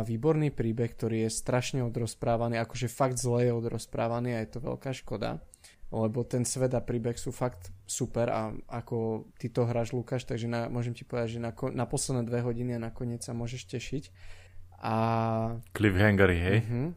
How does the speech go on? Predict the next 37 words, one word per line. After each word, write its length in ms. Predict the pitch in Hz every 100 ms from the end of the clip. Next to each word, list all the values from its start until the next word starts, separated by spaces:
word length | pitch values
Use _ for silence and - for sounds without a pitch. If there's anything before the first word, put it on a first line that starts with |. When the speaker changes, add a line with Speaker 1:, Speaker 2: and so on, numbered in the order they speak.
| - - - - -
Speaker 1:
A 100 | 117 110 110 110 113 113 113
fakt, 240 | - 117
že 80 | 113
to 160 | - 131
je 100 | 127
fakt 320 | 127 - 131
dobré. 320 | 127 113 - - -
Ale 240 | 120 127 131
je 80 |
to 80 | 139
odrozprávané 720 | 131 127 127 - 117 117 113
fakt 320 | 110 120 110 120
hrozne. 480 | 113 104 107 131 156 - - - -
A 160 | - 110 110 110 110 113 113 110 - - - -
musím 400 | 143 170 170 127
povedať, 380 | 135 135 131 120
že 180 | 117 117 117
ma 160 | 117
na 160 | 117 117
tej 160 | 123 113
hre 120 | 117
najviac 320 | 117 117 117
zaujalo. 400 | 110 120 117 117
Ak 80 | 123
máte 240 | 139 147 139
radi 240 | 127 123
lo-, 160 | 123 131
logické 560 | 123 131 147 - -
hádanky 480 | 120 120 131 127 117
v 160 | 110 123
miestnostiach, 560 | - 139 127 - 143
ale 240 | 123 117 120
s 80 | -
tým, 240 | 139 143 127
že, 320 | 123 117 143 - -
že 240 | 123 123
je 60 | 120